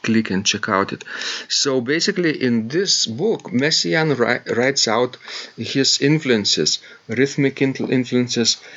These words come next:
uh, modal influences, even Gregorian chant influences,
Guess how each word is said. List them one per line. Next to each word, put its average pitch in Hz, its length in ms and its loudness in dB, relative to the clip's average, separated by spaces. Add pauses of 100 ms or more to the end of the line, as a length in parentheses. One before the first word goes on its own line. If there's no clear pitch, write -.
(220)
uh, 104 400 4
modal 123 560 2
influences, 113 760 2
even 120 480 2
Gregorian 110 560 2
chant 120 460 0
influences, 117 720 0